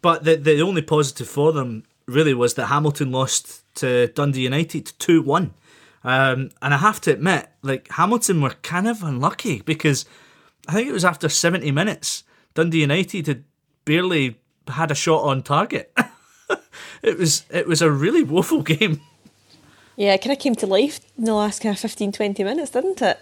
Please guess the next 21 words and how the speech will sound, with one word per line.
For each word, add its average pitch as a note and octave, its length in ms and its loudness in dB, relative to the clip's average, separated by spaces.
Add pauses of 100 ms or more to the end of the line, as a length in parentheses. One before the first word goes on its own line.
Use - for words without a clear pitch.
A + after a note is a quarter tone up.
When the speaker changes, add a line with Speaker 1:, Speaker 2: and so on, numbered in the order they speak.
(140)
Speaker 2:
But - 140 0
then, A3 340 0
so A3+ 420 2 (140)
Aki's D4+ 760 0 (100)
had, B3+ 340 -6 (160)
so, - 320 0 (300)
so B3 200 2
it A#3 40 2
was A#3 120 -2
two - 140 4
quick C#4+ 180 0
goals B3+ 200 2
from A3 100 -4
Dundee G3+ 180 0
United, F3 440 -4 (760)
um, F#3 480 4
after G3+ 360 2
Aki's F3+ 600 0 (180)
took - 180 -2
the E3 60 0
lead. D#3+ 340 -2